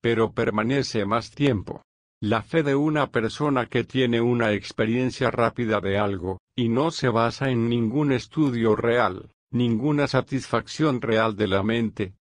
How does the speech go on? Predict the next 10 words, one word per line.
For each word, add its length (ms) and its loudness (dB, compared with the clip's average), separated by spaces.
sino 380 0
que 120 -2
se 140 -2
basa 420 2
en 100 0
una 260 2
experiencia 800 -2
rápida 580 0
que 200 -2
tuvo, 540 0